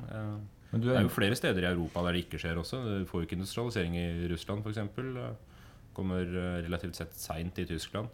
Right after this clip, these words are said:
Speaker 1: Eh, og i Frankrike kommer det veldig sent. Eh, og det handler jo om at det ikke er ledere som har ønske om å, om å få til en industrialisering.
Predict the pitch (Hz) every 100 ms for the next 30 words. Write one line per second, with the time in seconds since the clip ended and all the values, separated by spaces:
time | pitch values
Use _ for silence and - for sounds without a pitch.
0 | 110 110 98 95 92 95 90 85 82 87
1 | 98 95 92 90 - 92 95 92 95 107
2 | 117 - - - - 107 98 95 92 98
3 | 101 85 85 95 - 90 85 80 85 87
4 | 90 92 76 80 87 85 85 78 - -
5 | - - - 92 - - 98 85 87 87
6 | 85 80 - - - - - - - 92
7 | 90 - 80 85 87 92 90 98